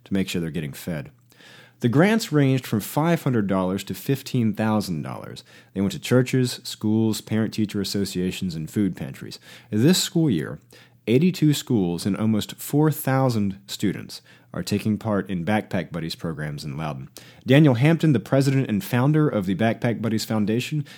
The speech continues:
said it was by far the biggest donation they've ever made. The foundation's next major fundraising event will be its third annual Friendsgiving Dinner and Auction on November tenth.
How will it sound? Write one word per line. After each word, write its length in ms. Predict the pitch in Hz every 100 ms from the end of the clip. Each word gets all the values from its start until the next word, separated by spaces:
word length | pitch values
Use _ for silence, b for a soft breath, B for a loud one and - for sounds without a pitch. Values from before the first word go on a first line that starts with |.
| B
said 180 | - 131
it 80 | 123
was 140 | 117
by 240 | 107 127
far 340 | 123 - 147 170
the 100 | 151
biggest 360 | 131 127 120
donation 500 | 113 107 113 120 131 120 b b
they've 200 | 104 120
ever 160 | 117 98
made. 320 | 95 67 - _ _ b b b
The 100 | -
foundation's 560 | 120 151 151 160 156 120
next 320 | 123 165 -
major 260 | 127 147 170
fundraising 460 | - 156 131 117
event 280 | 107 95 98
will 100 | 101
be 180 | 95 98
its 220 | 95 -
third 260 | 131 147 165
annual 440 | 117 110 98 90
Friendsgiving 800 | 92 - 135 143 151 139 131 107
Dinner 200 | 98 98
and 200 | 101 117
Auction 460 | 98 82 - 76 76 b b -
on 140 | 82
November 320 | 82 78 73
tenth. 300 | 87 55 57